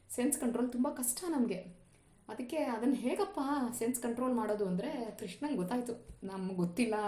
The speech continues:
ನಮ್ಗೆ ಆಗಲ್ಲ ಅಂತ. So he himself will give the answers. As I told, ನರೇಶನ್ ರೂಪದಲ್ಲಿ ಬಂದು ಅರ್ಜುನನ್ಗೆ ಹಂಗಾರೆ ಸೆನ್ಸ್ ಕಂಟ್ರೋಲ್ ಇಲ್ಲ ಅಂತಲ್ಲ, ನಮ್ಮಂಥವ್ರಿಗೆ ಮುಂದೆ ಇದನ್ನ ಓದ್ತೀವಲ್ಲ, ನಮಗಿಲ್ಲ ಸೆನ್ಸ್ ಕಂಟ್ರೋಲ್ ಅನ್ನೋದು ಅವನಿಗೆ ಗೊತ್ತು.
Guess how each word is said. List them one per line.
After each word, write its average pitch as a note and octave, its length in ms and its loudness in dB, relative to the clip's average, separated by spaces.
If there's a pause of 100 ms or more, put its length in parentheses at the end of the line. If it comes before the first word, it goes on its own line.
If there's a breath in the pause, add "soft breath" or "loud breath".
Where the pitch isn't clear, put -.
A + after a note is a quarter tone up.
ನಮ್ಗೆ F3 240 2
ಆಗಲ್ಲ G3+ 300 0
ಅಂತ. F3+ 240 0 (440 loud breath)
So D4+ 100 2
he D4 140 4
himself D#4 580 6
will C4+ 300 0
give A3 180 -2
the A3+ 380 0
answers. F3+ 300 -2 (140)
As B3+ 120 0
I C4 100 -6
told, D#4+ 240 2 (500 loud breath)
ನರೇಶನ್ A#3+ 440 0
ರೂಪದಲ್ಲಿ A#3+ 340 2
ಬಂದು A3+ 560 0 (200 loud breath)
ಅರ್ಜುನನ್ಗೆ C#4+ 480 0
ಹಂಗಾರೆ C#4 300 0
ಸೆನ್ಸ್ A#3+ 240 2
ಕಂಟ್ರೋಲ್ B3 340 4
ಇಲ್ಲ G#3 180 0
ಅಂತಲ್ಲ, G3 360 -2 (300)
ನಮ್ಮಂಥವ್ರಿಗೆ A#3+ 720 2
ಮುಂದೆ G3 280 0
ಇದನ್ನ A3+ 200 2
ಓದ್ತೀವಲ್ಲ, G#3 680 2
ನಮಗಿಲ್ಲ G#3+ 440 -2 (100)
ಸೆನ್ಸ್ G3+ 200 -4
ಕಂಟ್ರೋಲ್ F#3+ 380 0
ಅನ್ನೋದು F3+ 200 0
ಅವನಿಗೆ F3 220 -2
ಗೊತ್ತು. F3 280 -2